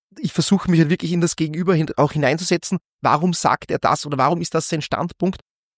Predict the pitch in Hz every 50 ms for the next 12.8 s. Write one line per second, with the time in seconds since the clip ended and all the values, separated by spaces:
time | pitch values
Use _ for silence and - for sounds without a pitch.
0 | _ _ - 160 156 156 156 156 156 156 156 147 - - - - - 160 160 160
1 | 170 165 147 - 139 127 143 175 180 - 147 151 151 165 151 165 151 156 156 165
2 | 156 165 - - 175 170 - - - 170 147 131 139 165 - 175 - - 185 180
3 | - - 170 160 160 160 143 - - 151 151 175 147 147 139 123 131 147 175 160
4 | 180 165 - - - 165 160 160 - - 175 - - - - - - 160 - 139
5 | 143 151 139 - - 147 175 185 - 196 170 190 175 - - 175 180 185 180 _
6 | _ _ _ _ _ _ _ - - 160 165 - - - _ _ _ _ _ _
7 | _ _ - 135 135 135 151 - - 170 156 143 - 151 147 180 196 196 185 -
8 | - 160 160 160 151 139 131 139 - - - - - 143 135 131 143 - - 143
9 | 135 151 - - 147 147 170 156 147 147 151 - - _ _ _ _ - - 151
10 | 143 147 147 143 151 135 - - _ _ _ _ _ - - 139 123 - 151 151
11 | - - - - 147 139 135 - - 139 160 175 - - 180 160 170 170 156 151
12 | 156 156 160 - _ _ _ _ _ _ - - 151 143 139